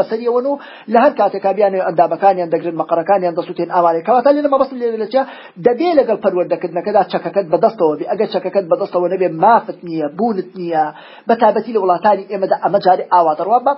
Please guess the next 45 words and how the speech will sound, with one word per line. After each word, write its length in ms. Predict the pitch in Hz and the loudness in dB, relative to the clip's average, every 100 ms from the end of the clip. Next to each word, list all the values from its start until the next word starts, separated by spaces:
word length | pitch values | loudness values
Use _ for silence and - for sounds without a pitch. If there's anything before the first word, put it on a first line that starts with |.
| 294 | 0
بە، 80 | 294 269 262 | 0 0 -2
نەپڕژێنە 400 | 262 175 185 165 180 | -4 -4 -6 -6 -6
سەر 80 | 175 | -2
وڵاتانی 400 | 170 165 185 170 | -2 0 -2 -2
تر 100 | 190 | -6
و 40 | 165 | 0
مناقەشەکە 380 | 170 - 202 208 | -2 -2 -6 -2
دوور 120 | 202 165 | 0 0
نەخەینەوە. 360 | 151 147 135 - - - | -2 -6 -8 -10 -16 -4
من 100 | 294 302 | -2 2
پێم 120 | 311 | 4
وایە 140 | 262 214 | 4 4
لەگەڵ 140 | 233 277 | 2 0
پەروەردەکردنەکەدا 680 | 226 220 202 220 240 233 233 208 | 0 0 -2 -6 -4 0 0 2
دەبێ 120 | 220 202 | 4 4
لە 40 | |
ئەنەکانی 340 | 180 175 196 196 | 2 2 0 0
کەس 100 | 196 156 | -2 -4
بگرینە 300 | 190 190 175 | -4 -2 0
بەر 100 | 185 180 | 2 2
بە 60 | 180 | 0
تایبەتی 280 | 160 160 214 180 | 0 0 -4 -4
چەکەکەت 320 | 165 185 165 | -2 -2 0
بەدەستەوە 320 | 165 160 160 156 | 0 0 -2 -4
بێ. 60 | 165 | -4
چەکەکەت 320 | 202 214 262 233 | -6 0 2 4
بەدەستەوە 340 | 254 247 190 180 | 2 2 0 2
نەبێ، 140 | 214 214 | 0 4
مافت 260 | 220 208 196 | 4 2 -4
خوراوە، 420 | - 180 160 156 151 151 - - 185 | 0 2 4 2 -2 -6 -20 -10 2
بوونت 320 | 254 226 214 202 | 2 2 -2 -2
نییە. 180 | 185 165 | 2 2
بە 60 | - | 2
تایبەتی 280 | - 302 285 269 | 0 0 -4 -6
لەو 80 | 220 | -2
جەنگلستانەی 560 | 214 208 190 196 226 226 | -2 -2 0 0 0 -2
کە 100 | 202 185 180 - - 175 180 | 2 4 4 0 -16 -16 -8
خۆمان 220 | 190 170 | -2 0
پێی 100 | 170 170 | 0 -4
دەڵێن 180 | 180 170 | -4 -6
کوردستان 300 | 165 165 233 | -8 -4 -2
یان 80 | 202 | 0
ئەو 80 | 196 | 2
وڵاتانی 360 | 175 160 170 170 165 | 2 2 -2 -8 -12
ئێمەدا. 280 | 143 139 | -10 -10